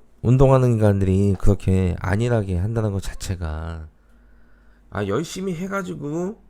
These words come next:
어쩔 수 없이 지는 거는 그거는 할 수 없는 거예요. 열심히 최선을 다했는데. 근데 지금 현실을 보면은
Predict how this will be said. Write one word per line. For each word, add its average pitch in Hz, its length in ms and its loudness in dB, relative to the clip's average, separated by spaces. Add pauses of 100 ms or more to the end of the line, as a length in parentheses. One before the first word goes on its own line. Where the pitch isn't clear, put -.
(120)
어쩔 196 240 -4
수 196 100 -8
없이 - 240 -10
지는 160 260 -6
거는 135 760 -4
그거는 113 680 -6 (960)
할 170 60 -4
수 - 100 -8
없는 123 220 -6
거예요. 113 340 -4
열심히 98 380 -6
최선을 170 320 -4
다했는데. 92 800 -8 (1700)
근데 143 160 -4
지금 139 340 -8
현실을 151 320 -8
보면은 104 580 -8